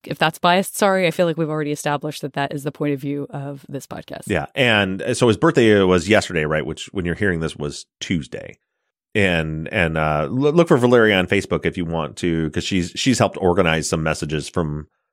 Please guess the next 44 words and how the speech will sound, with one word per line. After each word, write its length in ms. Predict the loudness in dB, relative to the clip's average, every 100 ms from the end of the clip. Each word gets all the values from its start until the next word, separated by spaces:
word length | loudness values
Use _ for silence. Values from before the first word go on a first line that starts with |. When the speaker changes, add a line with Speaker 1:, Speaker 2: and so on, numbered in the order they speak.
| _
Speaker 2:
listeners 320 | 0 0 -2 -4
and 140 | -6
stuff 260 | -4 -4 -2
to, 380 | -4 -2 -6 -8
to 80 | -8
send 200 | -8 -8
to 60 |
Robert. 420 | -8 -8 -10 -14 -12
So, 300 | -12 -12 -20 _ _ _ _ _ _ _ _ 2
all 80 |
right. 180 | 2 2
So 120 | 4
that 220 | 4 4 4
is 380 | 6 8 6 4
all 180 | 2 4
we 80 |
have 160 | 4 4
for 60 | 2
today. 200 | 2 0
We're 100 | 2
gonna 100 | 4
wrap 180 | 4
things 200 | 2 0
up. 100 | 2
Make 160 | 0 -2
sure 220 | 0 0
that 100 | 0
you 180 | 0 -2
tune 440 | -4 -4 -2 -4 -4
in 340 | -6 -4 -6
on, 640 | -6 -4 -2 -2 -2 -4
uh, 220 | -4 -6 -6
on 200 | -4 -2
Sunday 420 | 0 4 4 4
when 160 | 4 0
we're 100 | 2
gonna 160 | 0
finally 300 | 0 0 0
wrap 420 | 0 0 0 0 -4
up 180 | -6 -6
the 60 |
trial. 420 | -6 -2 0 0
We 100 | -2
get 400 | -2 0 0 -2